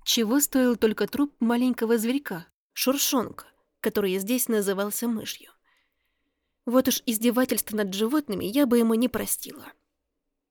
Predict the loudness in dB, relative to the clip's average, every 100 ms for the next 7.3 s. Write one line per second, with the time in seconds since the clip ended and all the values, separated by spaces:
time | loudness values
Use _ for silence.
0 | _ _ _ _ _ -2 2 4 4 2
1 | 4 4 4 4 6 6 4 2 2 4
2 | 4 2 0 -2 2 4 4 2 0 0
3 | -2 -4 -6 -4 -4 -2 -4 -2 0 0
4 | -2 -4 -2 -2 -2 -2 -2 -2 -4 -8
5 | -14 -20 _ _ _ _ _ -8 -2 0
6 | 2 2 0 -2 -2 0 0 0 0 -2
7 | -2 -4